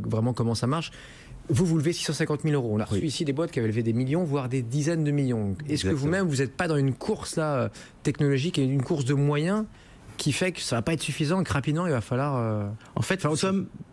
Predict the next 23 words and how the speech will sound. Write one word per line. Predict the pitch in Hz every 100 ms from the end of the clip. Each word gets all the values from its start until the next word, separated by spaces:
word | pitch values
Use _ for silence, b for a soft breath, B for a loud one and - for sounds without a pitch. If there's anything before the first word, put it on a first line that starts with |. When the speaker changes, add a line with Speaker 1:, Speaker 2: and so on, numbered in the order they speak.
| -
Speaker 2:
il | 131
y |
a |
deux | 135 147
points. | - 101
Il | 95
y |
a |
une, | 117 123
la, | 120
la | 123
première | 120 135 139
chose, | - 175
c'est | -
qu'on, | 123 120 120 113
on | 123
est | 131
dans | 123
une | 117 123
ère | 143 147
de | 123
spécialisation, | - - - 160 151 135 131 127 127 143 175 -
d'accord ? | 123 - 143